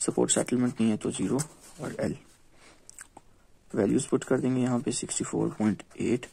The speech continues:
plus two E I over length twenty five है ए से B के दरमियान, और theta B यहाँ पे रह गया, ये दोनों ज़ीरो ज़ीरो होके cancel हो गए।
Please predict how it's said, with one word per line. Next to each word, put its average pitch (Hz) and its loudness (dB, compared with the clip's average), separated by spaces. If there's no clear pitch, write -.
plus - -4
two - -2
E - -4
I 123 -4
over 113 2
length 107 0
twenty 104 0
five 139 2
है 147 0
ए 131 2
से 131 -2
B 120 2
के - -2
दरमियान, - 0
और 92 -2
theta 120 0
B - -2
यहाँ - 0
पे - -8
रह 107 -2
गया, 139 -2
ये 113 4
दोनों 104 4
ज़ीरो 107 2
ज़ीरो 104 2
होके - -4
cancel - -4
हो - -6
गए। 123 -8